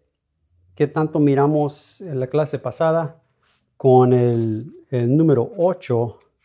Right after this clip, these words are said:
el día ocho. Pero hoy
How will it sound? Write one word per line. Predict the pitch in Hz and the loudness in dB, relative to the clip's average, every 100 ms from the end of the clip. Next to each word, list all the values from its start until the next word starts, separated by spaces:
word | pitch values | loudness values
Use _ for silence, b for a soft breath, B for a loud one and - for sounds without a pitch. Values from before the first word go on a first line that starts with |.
| _ _ - | _ _ -6
el | 131 135 | -4 -2
día | 151 127 - | 0 0 -2
ocho. | 175 170 - 123 120 - _ _ _ _ _ _ _ _ _ _ _ _ _ _ _ _ _ _ _ _ _ _ _ _ _ _ _ _ _ _ _ _ _ _ _ _ _ _ _ _ _ | -6 -6 -4 -4 -4 -8 _ _ _ _ _ _ _ _ _ _ _ _ _ _ _ _ _ _ _ _ _ _ _ _ _ _ _ _ _ _ _ _ _ _ _ _ _ _ _ _ _
Pero | 135 127 131 - - | 0 4 4 2 -2
hoy | 175 196 202 196 190 | 2 4 2 -2 -10